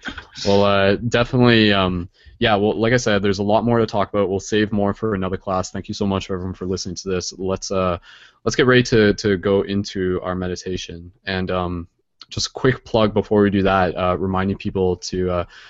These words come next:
again, after this broadcast, there's our admin hangout on Thursday, but even more exciting is our full moon journey meditation coming up on this Sunday, which is the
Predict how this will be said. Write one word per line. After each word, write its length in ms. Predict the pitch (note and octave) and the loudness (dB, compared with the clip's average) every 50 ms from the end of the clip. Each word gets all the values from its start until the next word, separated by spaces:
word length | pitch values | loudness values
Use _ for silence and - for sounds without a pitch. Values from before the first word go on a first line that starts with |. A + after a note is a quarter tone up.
| - _ | -10 _
again, 320 | - G2+ G#2+ G2 F#2 F2+ F#2 | -2 0 0 0 0 -2 -4
after 280 | - G2 G2 G2 - G#2+ | -2 -4 -4 -2 -2 0
this 140 | G#2 G#2 G2 | 0 0 0
broadcast, 540 | - G2+ F#2+ G2 - - G#2 G2 G2 - | 2 0 0 0 0 0 0 0 -2 -2
there's 180 | - F#2 F2+ - | -4 -6 -4 -2
our 140 | F#2+ F2+ - | -2 -4 -4
admin 400 | - F#2+ F#2 F#2+ G2+ G#2 G#2 G#2 | -2 -2 -2 0 2 2 0 0
hangout 320 | - - G2+ G2+ G#2 G#2 | 0 -2 -2 -2 -2 0
on 160 | G2 F#2 F2+ | 0 -2 -2
Thursday, 420 | E2+ - A#2 A#2+ A#2 - F2+ F2+ F2 | 0 0 2 2 2 0 -2 -4 -4
but 540 | F2+ F2+ F2+ - G#2+ A#2 A2+ F#2 G2+ - - - _ | -6 -6 -2 0 2 2 2 2 0 -4 -10 -10 _
even 240 | A2 G#2 G2 G2+ | -4 -2 -2 -2
more 220 | F#2 F#2+ G#2 B2 B2 | 0 0 2 2 2
exciting 520 | A#2+ - - - F#2+ F#2 F#2 F#2 F2+ F2+ - - - - - - - | 0 0 -2 -2 0 0 0 -2 -4 -6 -8 -14 -20 -20 -20 -10 -8
is 140 | G#2+ F#2+ | -2 0
our 100 | G#2 F#2+ | 0 0
full 400 | F2+ - - - - A#2 A2 A2 | 0 -2 -6 0 4 4 6 6
moon 540 | G#2+ G#2 G#2 G#2 G#2 G2+ F#2+ F#2 F2+ F2+ F2+ - - G#2+ | 6 4 4 4 4 4 2 0 -2 -4 -6 -10 -12 -8
journey 340 | - G#2 G2 G2 G2 F#2+ | -4 -2 -2 -2 -2 -2
meditation 720 | F#2 F#2 F#2 F2+ F2+ F2+ - - G2 F#2+ - - F2+ E2 E2 | -2 -4 -4 -4 -6 -6 -6 -4 -4 -4 -4 -6 -10 -12 -12
coming 340 | - - F#2 F#2 F2+ F2 F2 | -12 -10 -8 -8 -6 -6 -6
up 120 | E2+ E2 | -8 -10
on 220 | - - F#2+ F2 F2 | -8 -8 -8 -6 -6
this 140 | F2 E2+ - | -6 -6 -6
Sunday, 500 | - - F2+ F2+ F2+ F2 E2+ E2 E2 E2 | -8 -6 -6 -6 -4 -4 -4 -4 -4 -6
which 260 | E2 F2 E2 - F2+ | -8 -10 -10 -8 -8
is 180 | F2+ E2+ E2 | -6 -6 -6
the 340 | - - F2 E2+ E2+ E2+ E2+ | -8 -6 -4 -4 -4 -4 -4